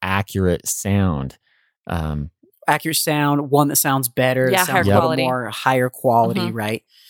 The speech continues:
Speaker 2: And we don't have an exact date on that. Um,
Speaker 1: On that being finished. Oh, look, we're, we're riffing right here. I mean, uh, as live as live gets,
Speaker 2: As live
Speaker 1: but
Speaker 2: as live gets.
Speaker 1: we talked, Josh, about October second. I don't wanna hold your feet to the fire
Speaker 2: October
Speaker 1: on that.
Speaker 2: second, I will
Speaker 1: For
Speaker 2: have
Speaker 1: episode one.
Speaker 2: one.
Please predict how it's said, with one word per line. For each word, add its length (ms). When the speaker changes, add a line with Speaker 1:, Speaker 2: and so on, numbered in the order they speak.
Speaker 2:
And 460
we 560
don't 320
have 140
an 60
exact 400
date 360
on 160
that. 260
Um, 420
Speaker 1:
On 120
that 140
being 180
finished. 280
Oh, 100
look, 120
we're, 340
we're 360
riffing 480
right 220
here. 380
I 40
mean, 240
uh, 180
as 160
live 300
as 100
live 240
gets, 200
Speaker 2:
As 80
live 260
Speaker 1:
but 20
Speaker 2:
as 80
live 220
gets. 120
Speaker 1:
we 160
talked, 460
Josh, 340
about 300
October 340
second. 380
I 100
don't 80
wanna 140
hold 220
your 80
feet 220
to 100
the 60
fire 100
Speaker 2:
October 220
Speaker 1:
on 60
that. 60
Speaker 2:
second, 420
I 200
will 160
Speaker 1:
For 60
Speaker 2:
have 140
Speaker 1:
episode 280
one. 400
Speaker 2:
one. 360